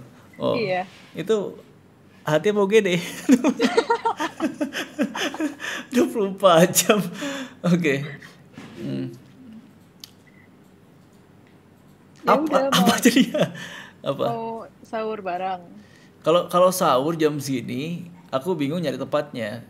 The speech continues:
Speaker 1: Kecuali kalau memang ada tempat di sana. Kalau daerah rumah aku sih nggak ada.
Speaker 2: Sebenarnya sih kayaknya banyak ya pecel-pecel ayam gitu. Cuman aku nggak tahu sih dia, eh, sampai sahur banget atau enggak. Biasanya tuh tukang pecel ayam pada gitu, pada sampai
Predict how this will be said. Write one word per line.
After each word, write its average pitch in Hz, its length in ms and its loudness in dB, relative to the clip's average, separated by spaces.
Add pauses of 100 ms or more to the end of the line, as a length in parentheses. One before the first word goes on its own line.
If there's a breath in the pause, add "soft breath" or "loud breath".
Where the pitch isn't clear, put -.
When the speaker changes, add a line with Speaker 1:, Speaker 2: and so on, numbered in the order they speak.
(140)
Speaker 1:
Kecuali 143 340 -2
kalau 151 220 2
memang 135 260 -2
ada 127 80 -8
tempat 135 400 -2
di 127 60 -8
sana. 117 260 -4
Kalau 131 140 0
daerah 127 180 0
rumah 135 160 -2
aku 165 140 -4
sih 175 100 -4
nggak 151 160 2
ada. 107 120 -4 (1500 loud breath)
Speaker 2:
Sebenarnya 214 400 -2
sih 311 120 -4
kayaknya 247 280 -2
banyak 208 400 -4
ya 202 100 -8
pecel-pecel 202 560 -10
ayam 202 300 -6
gitu. 247 240 -6
Cuman 269 160 -4
aku 285 160 -8
nggak 214 160 -4
tahu 240 80 -2
sih 247 160 -8
dia, 247 240 -4 (480 loud breath)
eh, 202 320 -8
sampai 196 640 -6
sahur 202 400 -8
banget 190 400 -6
atau 185 180 -10
enggak. 170 240 -14 (2000)
Biasanya 262 340 0
tuh 339 140 -8
tukang 269 160 -4
pecel 247 240 -4
ayam 302 320 -4
pada 240 180 -6
gitu, 277 320 -14
pada 226 220 -10
sampai 208 480 -12